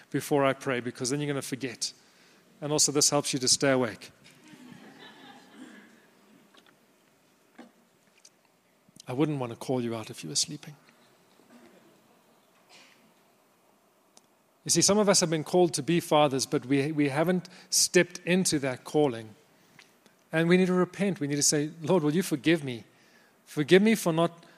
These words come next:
following you, obeying you, listening to you, and for, for just going down my own path, following my own journey, and not walking a life of obedience." So let's pray.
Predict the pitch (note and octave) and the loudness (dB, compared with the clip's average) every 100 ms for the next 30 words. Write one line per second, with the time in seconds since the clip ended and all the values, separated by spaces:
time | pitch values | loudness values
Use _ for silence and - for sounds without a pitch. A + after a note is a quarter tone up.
0 | _ _ _ - - F#3+ G3+ E3 D3 C#3 | _ _ _ -6 4 6 6 4 0 -2
1 | C3+ C#3 B2+ E3 F3 E3 C#3+ D3 E3+ F3 | -2 0 2 4 4 2 0 2 2 0
2 | D#3 C#3 C#3 B2 A#2+ A#2+ _ _ _ _ | -4 -2 -2 -2 -2 -6 _ _ _ _
3 | _ _ D#3 D3 - D#3 D3+ D#3+ D#3 - | _ _ -8 -6 0 2 4 0 -6 -4
4 | D#3 G#3 - E3+ E3+ D#3+ D#3 D#3 D3 D3 | 2 2 4 2 2 0 0 0 -2 -2
5 | C#3+ - B2 G2+ - E3+ E3+ F3 E3 D3+ | -4 -8 -16 -16 -8 0 2 2 0 -2
6 | D#3 D3+ C#3+ B2+ B2+ A#2+ A#2+ _ - _ | -2 -4 -2 -4 -6 -8 -14 _ -20 _
7 | - E3+ E3+ D3+ D3 - C#3+ B2+ B2 A2 | -6 -4 -2 2 0 0 -10 -6 -6 -8
8 | B2 A#2 A2 D3 D#3+ D3+ - - _ _ | -14 -14 -12 -14 -14 -16 -12 -12 _ _
9 | _ _ _ _ _ _ _ _ _ _ | _ _ _ _ _ _ _ _ _ _
10 | _ _ _ _ - C#3+ D3+ - A#2+ G#2 | _ _ _ _ -8 -4 -2 -4 -8 -10